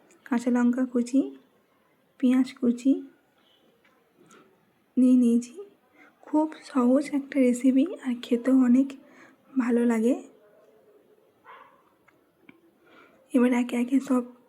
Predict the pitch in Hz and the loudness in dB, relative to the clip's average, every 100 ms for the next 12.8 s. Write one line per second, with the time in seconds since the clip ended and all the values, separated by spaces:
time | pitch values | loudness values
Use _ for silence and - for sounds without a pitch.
0 | 311 247 240 247 247 247 247 240 233 220 | 0 2 4 2 2 2 2 2 0 0
1 | 226 240 320 - _ _ _ _ _ _ | 0 -2 -4 -10 _ _ _ _ _ _
2 | _ _ _ _ _ _ - - - 269 | _ _ _ _ _ _ -20 -20 -6 -4
3 | 247 269 254 247 269 269 233 233 240 240 | -2 2 2 4 2 2 0 0 0 2
4 | 262 339 - - - _ 262 262 262 269 | 2 -2 -10 -20 -20 _ -4 2 4 4
5 | 269 - - 247 262 277 285 285 269 254 | 0 -2 -4 -2 2 2 2 0 2 2
6 | 262 - 294 - 240 247 247 262 - - | 0 -2 -2 -2 -4 -4 -4 -6 -14 -20
7 | _ 262 254 269 277 262 254 226 233 247 | _ 0 4 4 4 2 2 -2 -4 -4
8 | 359 - - - _ 262 240 262 277 254 | -6 -8 -20 -20 _ -2 2 2 2 2
9 | 254 262 285 269 - 240 262 285 311 302 | 0 -2 0 0 0 -4 -2 -4 -4 -4
10 | - 254 247 254 254 330 302 254 220 214 | -2 0 0 -2 -6 -4 -2 -2 -2 -2
11 | 226 240 - _ - - _ _ _ _ | -4 -6 -10 _ -20 -20 _ _ _ _
12 | - 240 240 262 285 277 254 262 | -6 -4 -2 0 0 2 2 2